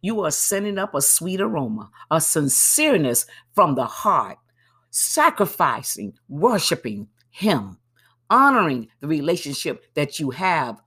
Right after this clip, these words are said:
with him. In the book of Second Timothy, the second chapter, verses eleven through thirteen, it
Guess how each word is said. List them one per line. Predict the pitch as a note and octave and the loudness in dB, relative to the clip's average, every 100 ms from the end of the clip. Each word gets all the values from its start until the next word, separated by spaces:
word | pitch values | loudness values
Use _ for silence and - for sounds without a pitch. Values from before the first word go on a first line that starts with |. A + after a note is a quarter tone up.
| - | -14
with | C3 E3 - | -4 -2 -2
him. | - B2 F#2+ _ _ _ _ _ _ _ _ _ _ _ _ _ _ - - | -6 -8 -10 _ _ _ _ _ _ _ _ _ _ _ _ _ _ -20 -2
In | F#3+ | 2
the | G3 | 2
book | F#3 C#4+ C#4+ | 2 0 0
of | - | 0
Second | - G#3 F3+ D3+ | 0 -2 -2 -6
Timothy, | - E3+ B2+ - - _ _ | -6 -6 -6 -8 -16 _ _
the | - | -2
second | D3 - A3+ G#3 C#3+ C#3 | 0 2 2 0 -4 -4
chapter, | - D#3 - A2+ - _ - | -4 -4 -4 -8 -10 _ 0
verses | F#3+ F#3 D3+ C#3+ | 2 4 0 0
eleven | D3 D#3+ F3 F#3 | 2 2 2 -2
through | F#3 G3 | -6 -6
thirteen, | F#3+ G3 G3+ - B2+ G#2+ - _ _ _ _ _ - | -4 -4 -6 -10 -8 -10 -14 _ _ _ _ _ 6
it | G3 | 6